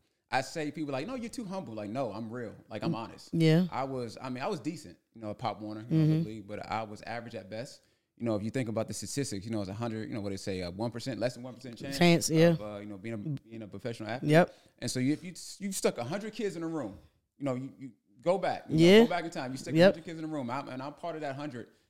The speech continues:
Speaker 1: you wouldn't point at me like, "Yo, he's gonna be the one."
Speaker 2: Right.
Speaker 1: You know, so I was no prodigy.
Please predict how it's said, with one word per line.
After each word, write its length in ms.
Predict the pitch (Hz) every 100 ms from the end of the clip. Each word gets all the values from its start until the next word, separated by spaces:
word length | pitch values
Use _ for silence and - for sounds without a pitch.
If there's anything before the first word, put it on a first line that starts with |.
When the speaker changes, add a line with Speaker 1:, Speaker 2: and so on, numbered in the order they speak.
| _ _ _ 117
Speaker 1:
you 140 | 156
wouldn't 240 | 202 202 160
point 180 | 190
at 80 | 160
me 120 | 151
like, 200 | 135 127
"Yo, 140 | 127 101
he's 220 | 123 127
gonna 160 | 123 107
be 100 | 98
the 80 |
one." 260 | 98 95 - -
Speaker 2:
Right. 340 | 170 151 131 -
Speaker 1:
You 100 | 127
know, 180 | 123 117
so 140 | 120
I 160 | 95 127
was 160 | 147
no 100 | 135
prodigy. 540 | 127 123 120 123 139